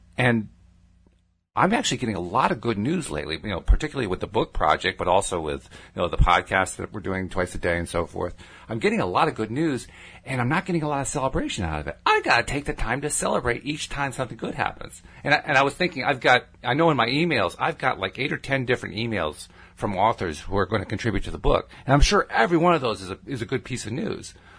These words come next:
So I decided when I get to doing that, I'll be doing that right after the podcast, actually. I'm gonna go through those, and as I read an email and I see it's a piece of good news, I'm gonna do a little celebration on each one just to get my, my, my attitude, my mood up. So I thought that,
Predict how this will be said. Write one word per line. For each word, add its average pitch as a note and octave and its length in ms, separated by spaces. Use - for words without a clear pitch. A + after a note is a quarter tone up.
So D3+ 500
I C#3+ 140
decided C3+ 480
when C#3+ 200
I F3+ 60
get F3+ 180
to C3+ 80
doing D#3 240
that, G#2+ 160
I'll A2 120
be A#2+ 100
doing A#2+ 140
that G#2 120
right G#2+ 140
after G#2+ 200
the F2+ 120
podcast, D#2+ 640
actually. F2+ 360
I'm F#3+ 120
gonna G#3 120
go C#3+ 140
through D3 280
those, A2+ 220
and A#2 240
as A2+ 220
I A2+ 80
read C#3 240
an D3+ 80
email C#3 300
and A2 80
I - 20
see D#3+ 180
it's - 140
a C3+ 60
piece C3+ 200
of B2 60
good C3 160
news, C#3+ 200
I'm F4+ 140
gonna G3+ 140
do F3+ 100
a E3 40
little D#3+ 180
celebration D#3+ 560
on E2 160
each D#2+ 200
one C#2+ 240
just F3 200
to D#3 60
get D#3+ 140
my, C#3 200
my, A#2+ 520
my A2+ 300
attitude, C#3+ 500
my A2 120
mood D3+ 240
up. - 300
So C#3 240
I C3+ 100
thought C#3 220
that, D#3+ 200